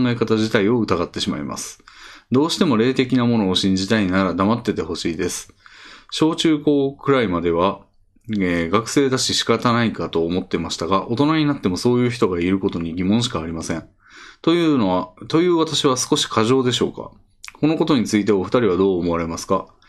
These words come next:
また一つおすすめですが、焼き海苔にチーズスライスをサンドして食べるとめっちゃうまですよ。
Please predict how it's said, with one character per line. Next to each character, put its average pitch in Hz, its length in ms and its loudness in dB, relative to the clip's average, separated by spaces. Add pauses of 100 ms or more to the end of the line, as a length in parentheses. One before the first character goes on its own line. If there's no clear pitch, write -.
(300)
ま 123 60 2
た 180 100 2
一 160 220 0
つ 135 100 0
お 98 140 2
す - 80 -4
す 131 80 0
め 113 80 4
で 113 120 2
す 110 120 -4
が、 87 260 0
焼 120 140 0
き 156 80 2
海 160 80 2
苔 160 120 2
に 147 200 2
チ 147 140 2
ー 143 40 2
ズ 175 160 2
ス - 180 0
ラ 190 120 2
イ 151 60 0
ス 127 160 0
を 90 80 0
サ 123 140 0
ン 120 100 2
ド 98 100 2
し - 80 -2
て 92 100 0
食 87 160 -2
べ 95 80 2
る 92 100 0
と 80 120 -6
め 87 100 -4
っ 87 60 -4
ち - 160 -2
ゃ - 20 6
う 110 80 2
ま 107 160 2
で 107 80 2
す - 160 -4
よ。 - 240 -4